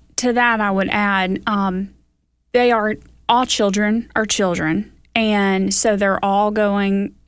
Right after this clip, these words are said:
just like you said, your role as an educator is to grow them and teach them. Um, and that is academically, and that is socially, and that is emotionally. We are working together to help this child or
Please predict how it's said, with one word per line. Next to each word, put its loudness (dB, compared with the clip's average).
just -4
like -2
you 0
said, 0
your 0
role 2
as 0
an 0
educator 0
is 0
to -2
grow 0
them 0
and 0
teach -4
them. 0
Um, 0
and 0
that 0
is 0
academically, 0
and 0
that 0
is 0
socially, 0
and -2
that 0
is -2
emotionally. 0
We 2
are 0
working 2
together 0
to -4
help 0
this -2
child -2
or 0